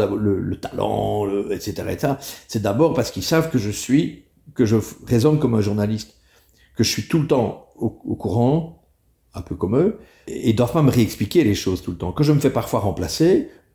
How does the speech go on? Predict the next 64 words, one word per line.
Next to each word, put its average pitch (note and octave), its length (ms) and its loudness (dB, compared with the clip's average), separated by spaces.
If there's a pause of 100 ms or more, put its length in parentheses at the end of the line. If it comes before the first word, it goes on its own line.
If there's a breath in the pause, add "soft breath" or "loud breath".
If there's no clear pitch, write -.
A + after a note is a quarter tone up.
(160)
euh, G2 80 0
par G2 260 -4
un F#2+ 100 -2
autre F#2+ 140 -4
dessinateur F#2 540 -4
ou - 20 -6
des F2+ 100 -6
vacances E2+ 360 -8
ou - 20 -18
quoi, D#3+ 160 -2
ils - 80 -4
me G2 140 -2
disent F#2 180 -6
souvent, - 540 0 (280 loud breath)
avec - 180 -4
des F2+ 100 -4
gens F#2 160 -4
aussi F2 180 -6
doués G2 380 -4
que F#2 120 -4
Johan F#2 260 0
Demore, F#2 440 -4
qui - 100 -10
est E2 120 -10
un E2+ 80 -12
maître, F2+ 380 -4
et F2 60 -10
cetera, - 360 -6 (400 loud breath)
ils G2+ 60 -4
disent A2+ 160 0
parfois - 260 -2
que D#3+ 80 -6
c'est - 100 -2
galère A2+ 340 2
parce - 160 -2
qu'il A2 180 -2
faut, A#2 400 2
euh, G2+ 220 2 (520 loud breath)
je - 100 -8
vais F2+ 80 -2
pas A2+ 100 0
dire A#2 160 4
reprendre A#2 380 2
le A2 60 6
conflit G#2+ 500 2
israélo-palestinien G2+ 880 2
quand G2+ 160 -2
il F2+ 80 -2
a F#2+ 60 -2
commencé, F#2 440 0
c'est-à-dire F#2 260 -2
je G2 100 -4
ne F2 40 -4
sais E2 120 -6
pas E2 100 -6
quand, G3 320 -4 (300)
mille F#2 80 -2
neuf F2 80 -4
cent F#2+ 120 -2
quarante-huit F#2 540 -4
ou F2+ 140 -2
encore F2 240 -4
avant, G2+ 240 -2
bon, C#3 180 -2